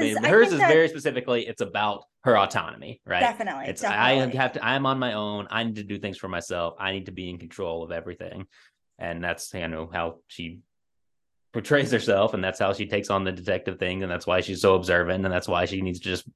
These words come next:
Speaker 1: be on a swivel at all times and, and take care of
Speaker 2: Because
Speaker 1: herself.
Speaker 2: she know-, she has to be, because she's
Speaker 1: Yeah.
Speaker 2: been through it.
Speaker 1: Because the world sucks, and don't trust anybody. Yeah.
Speaker 2: So she became a detective out of necessity, and I would say that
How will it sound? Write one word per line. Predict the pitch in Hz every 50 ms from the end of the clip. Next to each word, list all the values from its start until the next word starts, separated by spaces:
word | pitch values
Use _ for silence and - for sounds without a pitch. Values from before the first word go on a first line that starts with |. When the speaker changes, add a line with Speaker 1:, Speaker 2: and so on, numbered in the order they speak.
| _
Speaker 1:
be | - 95 85
on | 85 87
a |
swivel | 82 - 98 87 80 90 92 90
at | 85
all | 87 87 87
times | - 90 85 87 87 90 92 87
and, | 87 87 90 104 113
and | - 92 90
take | - - 92
care | - 247 233 - -
of | 233
Speaker 2:
Because | - - -
Speaker 1:
herself. | - - - - 240
Speaker 2:
she | 240
know-, | 240 240 240 - - -
she | - - - 277 269
has | 254 254 254 285 330 320 - -
to | - - 208
be, | - 185 185 196 202
because | 196 233 - 262 254
she's | 190 190
Speaker 1:
Yeah. | 208 208 196 -
Speaker 2:
been | - 247 254 254 247 247 240 240 240 254 - _ _ _ _ _ _ _ _ _ _ _ _
through | 254 247 262 294 311 269
it. | 202 - 80 101 240 139 277 - - - _ _
Speaker 1:
Because | - - 98 95
the | - 117
world | 95 92 107 156 - -
sucks, | - 107 95 104 92 - - -
and | 113 101
don't | 95 90 101
trust | - 131 135 -
anybody. | 233 208 127 98 85 95 110 - -
Yeah. | 190 160 - _ _ _
Speaker 2:
So | _ - - 330 330
she | 330 330 294
became | 330 302 - 269 330 320 311 302 285
a | 254
detective | 240 269 254 254 247 247 262 240 233
out | 233 - 220 214
of | 214 202
necessity, | 202 202 - - 339 370 381 370 302 226 214 214 214
and | 208 -
I | 196 208 220 226 220
would | 214 214 320 415 - 415
say | - - - 214 190 196 196
that | 185 202 190 190 185 185 185 185 185